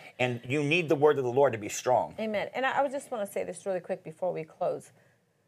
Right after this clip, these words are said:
Speaker 2: The quality of the local church that you go
Speaker 1: Yes.
Speaker 2: to is more important than the size of the local church that you go to.
Speaker 1: Mm-hmm.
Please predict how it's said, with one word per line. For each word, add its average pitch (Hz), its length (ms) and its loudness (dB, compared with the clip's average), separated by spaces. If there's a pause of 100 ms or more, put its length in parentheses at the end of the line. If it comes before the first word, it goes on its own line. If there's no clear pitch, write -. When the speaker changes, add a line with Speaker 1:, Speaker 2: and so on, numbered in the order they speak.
(140)
Speaker 2:
The 202 160 2
quality 254 880 4
of 180 140 -8
the 185 100 4
local 175 320 0
church 160 320 -8
that 160 140 -6
you 170 140 -4
go 165 120 2
Speaker 1:
Yes. 165 140 -4
Speaker 2:
to - 200 -6
is 180 120 -4
more 196 260 -2
important 196 600 -2
than 175 320 0
the 165 160 2
size 165 800 2
of 147 100 -10
the 165 100 -2
local 156 280 -2
church 151 260 -12
that 139 160 -18
you 143 60 -14
go 147 220 -4
to. - 100 -14
Speaker 1:
Mm-hmm. 110 260 -10